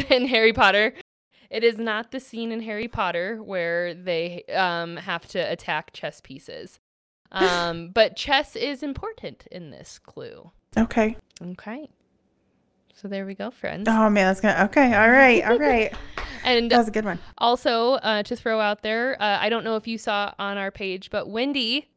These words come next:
Speaker 1: did some sleuthing
Speaker 2: Yeah, she
Speaker 1: from
Speaker 2: did.
Speaker 1: our last es-, episode, and she found that Norma Bell
Speaker 2: Yes.
Speaker 1: died in nineteen eighty-nine,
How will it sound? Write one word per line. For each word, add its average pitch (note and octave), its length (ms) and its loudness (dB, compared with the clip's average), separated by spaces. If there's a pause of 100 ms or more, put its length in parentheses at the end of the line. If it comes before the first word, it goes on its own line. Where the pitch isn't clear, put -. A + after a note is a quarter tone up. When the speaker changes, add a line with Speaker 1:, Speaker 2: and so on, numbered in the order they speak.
Speaker 1:
did A3 180 -4
some B3 160 -6
sleuthing G#3 640 -10
Speaker 2:
Yeah, G3 360 -4
she - 180 -8
Speaker 1:
from G#3 160 2
Speaker 2:
did. G#3+ 60 0
Speaker 1:
our A3+ 100 0
last G3 320 0
es-, F#3+ 220 -6 (100)
episode, G3 580 -4
and F#3+ 160 -6
she B3 220 -6
found A3 600 -4
that F#3 260 -4
Norma A3+ 320 -6
Bell F#3 520 -4
Speaker 2:
Yes. - 300 -6
Speaker 1:
died G3+ 480 2
in G3 680 -4 (300)
nineteen B3 840 -4 (240)
eighty-nine, A4 920 -4